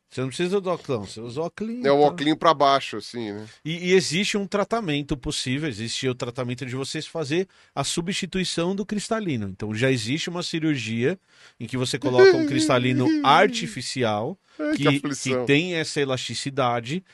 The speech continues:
Speaker 1: e que vai voltar a permitir que você enxergue
Speaker 2: Mano,
Speaker 1: de perto.
Speaker 2: a ciência é uma coisa maravilhosa, não? Mas imagina, você tem que abrir o olho,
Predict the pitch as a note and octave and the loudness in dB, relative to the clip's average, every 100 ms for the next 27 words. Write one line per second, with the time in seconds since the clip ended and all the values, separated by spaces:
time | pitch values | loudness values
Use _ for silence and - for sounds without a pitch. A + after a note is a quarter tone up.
0 | _ - - C3+ D3 C#3 C#3 E3+ E3+ - | _ -20 -8 -2 0 0 2 2 0 -2
1 | C3 C#3+ - E3 F3 - C3 C3 C#3+ C#3 | 0 0 0 -2 -2 -4 -4 -4 -4 -4
2 | D#3 D#3+ E3 - C3+ B2+ D3 C#3+ A#2 - | -2 -2 -2 0 2 4 4 2 0 -6
3 | C#3 A2+ C3+ C#3+ A2+ A#2 - F#3 G3 F#3 | -18 -14 -8 -2 0 0 -2 2 2 4
4 | F3 F3 D#3 E3 D#3+ D3 C#3+ G2 F2+ G#2 | 2 2 0 2 2 0 -2 -2 -4 -6
5 | A2 G#2+ _ _ - A#2 C#3 B2+ D#3+ E3+ | -8 -10 _ _ -10 0 0 0 2 6
6 | D#3+ D#3 F#3 - F3+ F3+ D#3 A#2+ F3 A3+ | 6 4 2 2 -2 0 0 0 -2 2
7 | C3+ B2 A#2 | 4 4 2